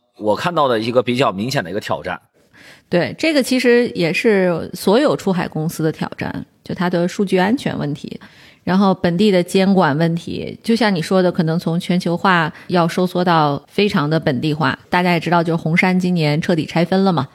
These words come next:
Speaker 2: 在它的通稿中反复强调，我们是本地化的优先的一家公司。
Speaker 1: 对，对，主要是原因是因为红杉已经预判到了，预判到是未来这个世界是一个区域化的市场。区域化的市场就是可能是啊，中国、中东、俄罗斯是一家，中亚是一家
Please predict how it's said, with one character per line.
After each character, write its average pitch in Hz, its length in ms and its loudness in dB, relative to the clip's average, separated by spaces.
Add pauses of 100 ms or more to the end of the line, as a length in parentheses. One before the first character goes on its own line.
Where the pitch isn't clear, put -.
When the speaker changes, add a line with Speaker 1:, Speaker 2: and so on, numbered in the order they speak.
(280)
Speaker 2:
在 208 160 0
它 190 120 0
的 175 120 0
通 190 220 -2
稿 156 160 2
中 160 160 -2
反 160 160 0
复 175 80 -2
强 147 200 -4
调， 151 200 0
我 143 40 2
们 151 120 0
是 - 140 -2
本 - 220 -2
地 165 160 0
化 151 240 0
的 80 380 -6
优 160 160 0
先 170 200 0
的 165 100 -2
一 - 60 -8
家 - 180 -8
公 - 160 -12
司。 - 200 -16 (320)
Speaker 1:
对， 135 200 4
对， 110 260 0 (160)
主 113 140 -2
要 95 120 2
是 151 260 0
原 123 260 2
因 156 80 -4
是 170 160 -4
因 151 120 -4
为 147 160 0
红 139 240 -6
杉 165 220 -2
已 101 80 -4
经 98 100 -8
预 160 140 -2
判 113 220 -4
到 110 160 4
了， - 120 -10 (180)
预 196 120 -6
判 170 180 0
到 156 140 4
是 156 140 -4
未 175 140 2
来 135 160 2
这 175 200 -4
个 151 80 0
世 165 200 -4
界 156 180 2
是 165 160 -2
一 147 80 0
个 151 100 2
区 190 220 -4
域 196 100 2
化 113 220 2
的 87 100 -4
市 101 120 -8
场。 82 200 -14 (200)
区 - 160 -4
域 214 60 4
化 202 220 2
的 156 80 0
市 175 100 -2
场 123 160 0
就 123 80 -2
是 120 300 0 (160)
可 131 100 0
能 131 180 -2
是 160 180 2
啊， 123 260 0
中 202 260 0
国、 143 160 4
中 175 180 -2
东、 156 340 2
俄 123 100 2
罗 185 120 2
斯 170 300 2
是 160 140 -2
一 135 100 0
家， 95 220 0
中 170 180 -2
亚 214 140 2
是 117 160 -6
一 104 100 -6
家 85 260 -6